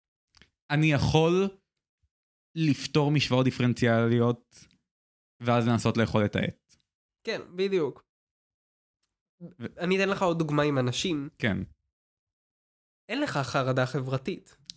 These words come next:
Speaker 1: לא.
Speaker 2: אתה פשוט לא יודע איך מתנהגים עם אנשים.
Speaker 1: בדיוק. ז-, זהו, זה,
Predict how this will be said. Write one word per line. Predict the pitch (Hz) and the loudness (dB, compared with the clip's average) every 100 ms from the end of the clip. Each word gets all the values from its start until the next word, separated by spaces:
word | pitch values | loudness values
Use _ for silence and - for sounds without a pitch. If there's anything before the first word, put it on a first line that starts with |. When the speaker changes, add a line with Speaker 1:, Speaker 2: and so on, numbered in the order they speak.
| - | -2
Speaker 1:
לא. | 117 104 - | 0 0 -4
Speaker 2:
אתה | 220 220 | -10 -6
פשוט | 202 190 185 | -4 -4 -2
לא | 196 | 0
יודע | 165 139 139 | 2 2 0
איך | 139 | 0
מתנהגים | 165 160 165 165 165 165 151 | -4 -4 -2 -2 0 0 2
עם | 143 | 0
אנשים. | 147 151 - 147 - - | 0 -2 -2 -4 -8 -10
Speaker 1:
בדיוק. | 143 220 247 247 135 - - - _ _ _ _ _ _ _ _ _ _ _ _ _ _ _ _ | -2 2 4 4 2 -2 -16 -20 _ _ _ _ _ _ _ _ _ _ _ _ _ _ _ _
ז-, | 147 - 156 | -4 0 2
זהו, | 214 | 2
זה, | 135 | 2